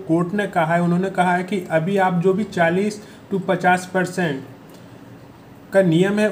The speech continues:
उस हिसाब से इन्हें application allow की जाए men's examination में,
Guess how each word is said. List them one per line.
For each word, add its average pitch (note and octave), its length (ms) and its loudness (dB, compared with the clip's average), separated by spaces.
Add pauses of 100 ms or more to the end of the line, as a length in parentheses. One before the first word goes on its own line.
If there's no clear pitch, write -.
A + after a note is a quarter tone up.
उस G3+ 220 -2
हिसाब F3 340 2
से G3+ 180 -2 (160)
इन्हें G3 440 -2
application F3+ 840 -2 (440)
allow F3 260 4 (280)
की G3+ 180 -2
जाए F#3+ 400 4
men's F3+ 420 0
examination D#3+ 840 0
में, C3+ 280 -4